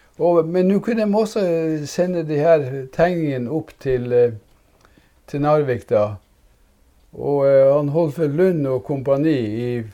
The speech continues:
fjellanlegget, de startet da med å skulle lage fundamentene til det hele. De hadde jo nå tegninger og visste hvordan det skulle se ut. Og så var det å sende ut,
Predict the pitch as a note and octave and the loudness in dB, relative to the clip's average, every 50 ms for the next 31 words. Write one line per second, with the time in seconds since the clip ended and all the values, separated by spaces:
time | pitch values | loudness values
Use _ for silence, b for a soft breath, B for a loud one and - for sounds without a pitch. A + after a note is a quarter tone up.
0 | _ _ _ - B2+ A#2+ B2 C#3+ D3 D#3+ D#3+ D3+ D3+ D3 C#3 B2 A#2 G#2+ G#2 G#2+ | _ _ _ -16 -12 -6 -2 2 4 4 4 4 4 4 4 4 4 2 -4 -4
1 | G#2+ B2+ C3+ C#3+ C#3 C3 C3 B2+ A#2+ - - - - F3 F3 E3+ - D#3+ C#3 C3 | -4 -4 -2 -4 -4 -6 -8 -12 -14 -14 -10 -2 0 0 0 0 0 -4 -4 0
2 | C#3 D3 C3+ B2+ A#2+ A#2 A2+ - - - B2+ B2 A#2 B2 B2+ C3 C3 B2 A2+ - | 0 0 0 0 -2 -4 -6 -8 -10 -12 -10 -6 -2 0 0 0 0 -4 -6 -10
3 | - B2 A#2+ A#2 A#2+ D#3 D#3 B2 G#2 - - E2+ E2+ - G#2+ G2 G2 F#2+ G#2 G#2+ | -8 -8 -6 -4 -2 -2 -2 -2 -4 -6 -8 -8 -8 -8 -6 -6 -4 -4 -4 -4
4 | F#2+ F#2+ G2 G#2+ A#2 B2+ B2+ C#3 D#3+ D3+ C#3 B2 B2 B2 A#2+ A2+ - A#2+ A#2+ B2 | -4 -4 -4 -4 -4 -4 -2 -2 -2 -2 -2 -4 -6 -6 -8 -6 -6 -4 -4 -4
5 | B2 A#2+ A2+ G#2 F#2+ G2 G#2+ G#2+ - - G#2 G#2+ G2+ G2 - G#2 G2+ G2 F2+ G#2+ | -4 -6 -6 -6 -6 -6 -6 -8 -8 -12 -14 -14 -14 -12 -10 -10 -10 -10 -10 -12
6 | G2+ G2 - A2+ G2+ F#2+ - - - _ _ - - b b b b b b b | -12 -8 -6 -4 -4 -4 -6 -8 -14 _ _ -20 -20 b b b b b b b
7 | b b b b b b b b b b b b b b E3 E3 D3+ - F3 F3+ | b b b b b b b b b b b b b b -6 -4 -4 0 4 6
8 | F#3 G3 F#3+ F3+ E3 - - F#3 F#3 F#3 F#3+ F#3+ F3 D#3+ A2+ - - - - - | 6 6 6 4 0 0 0 0 0 2 2 2 0 0 -2 -4 -10 -20 -20 -20